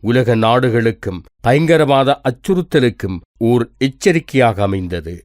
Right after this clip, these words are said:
இதுபோன்ற அவலங்கள் மீண்டும் நிகழாமல் இருக்க நாம் விழிப்புடன் ஒன்றிணைந்து செயற்பட வேண்டும். உரையாடல் மற்றும் உள்ளடக்க மூலம் ஓரம் கட்டுதல் மற்றும் சமத்துவமின்மை போன்ற பயங்கரவாதத்தின் மூல காரணத்தை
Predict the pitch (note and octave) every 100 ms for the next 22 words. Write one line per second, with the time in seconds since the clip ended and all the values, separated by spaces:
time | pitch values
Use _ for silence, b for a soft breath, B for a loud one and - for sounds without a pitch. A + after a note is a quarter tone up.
0 | _ - A2+ A#2+ A2 A#2+ A#2 A#2+ F#2+ F#2+
1 | A#2+ A#2 A2+ A#2+ - - G2 B2+ F3+ F3+
2 | D3+ C3 C3+ D#3 D3 C#3+ C3 A2 A#2+ -
3 | B2 A#2+ G#2+ F#2 D3 G#3+ - D3+ C#3 A#2
4 | - G2+ D3 F3+ G#3 E3+ C3+ B2+ - E3
5 | - G#2+ F#2 F2 D#2+ D#2+ - - - G#2+
6 | G#2+ A2 A2 A2 G#2+ C3 _ - A2 A2
7 | - A2 G2 A2 B2+ B2 A#2+ B2 A2+ A#2+
8 | A#2 G#2 G#2 A#2+ B2+ B2 B2 A2 A#2 G2+
9 | A2 C#3+ _ - G#2 A#2+ - B2 E3+ -
10 | - - D#3 F#3+ F#3+ D#3+ D3+ C#3 C3+ B2+
11 | B2 A#2+ A#2+ - A#2 D3+ D#3 B2 B2 A#2+
12 | A#2 - A2+ B2 E3+ D3 - A#2+ B2 B2+
13 | - A#2+ A2+